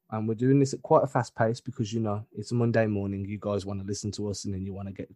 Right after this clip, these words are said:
to your normal daily routines, which we thank you for allowing us to be part of, or your afternoon routine, depends what you're doing. Anyway, I digress.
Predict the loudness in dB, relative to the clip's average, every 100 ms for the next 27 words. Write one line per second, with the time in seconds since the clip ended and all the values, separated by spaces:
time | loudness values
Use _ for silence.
0 | -6 -4 -4 -4 -4 -4 -8 -8 -6 -6
1 | -8 -10 -10 -4 -4 -4 -10 -20 _ _
2 | _ _ _ _ -10 -4 -4 -2 -2 -2
3 | -6 -8 _ _ _ _ _ _ _ _
4 | _ _ -8 -6 -6 -10 -10 -10 -14 -16
5 | -18 -14 -10 -10 -8 -10 4 10 10 10
6 | 6 0 0 -4 -4 -4 -2 -2 -2 -4
7 | -8 -6 4 4 4 2 2 2 2 -2
8 | -10 -12